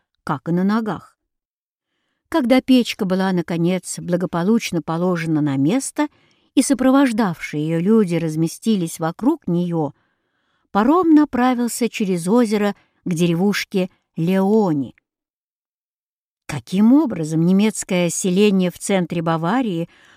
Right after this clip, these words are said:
могло получить это тосканское имя, мне неизвестно,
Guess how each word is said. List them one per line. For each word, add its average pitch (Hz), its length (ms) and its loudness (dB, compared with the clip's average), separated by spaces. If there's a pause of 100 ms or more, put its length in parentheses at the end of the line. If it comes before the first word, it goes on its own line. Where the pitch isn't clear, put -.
могло 220 480 4
получить 208 580 -2
это 190 260 -2 (260)
тосканское 208 840 -2
имя, 202 500 0 (580)
мне 277 280 10
неизвестно, 208 920 4